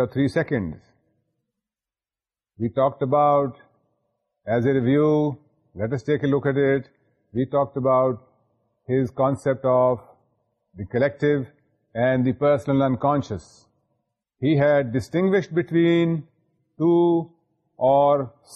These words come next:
some layers of the unconscious. If you remember, he disagreed with Freud on the basis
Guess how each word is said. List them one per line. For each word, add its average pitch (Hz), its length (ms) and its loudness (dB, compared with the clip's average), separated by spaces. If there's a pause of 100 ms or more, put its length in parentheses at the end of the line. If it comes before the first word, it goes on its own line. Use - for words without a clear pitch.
some 143 400 2
layers 139 840 2 (680)
of 131 160 0
the 143 100 2
unconscious. 131 880 -2
If 117 160 -8
you 135 60 0
remember, 160 640 2 (920)
he 131 100 -6
disagreed 139 640 -2
with 190 160 -2
Freud 151 540 0 (760)
on 135 320 0
the 120 60 -2
basis 165 720 -2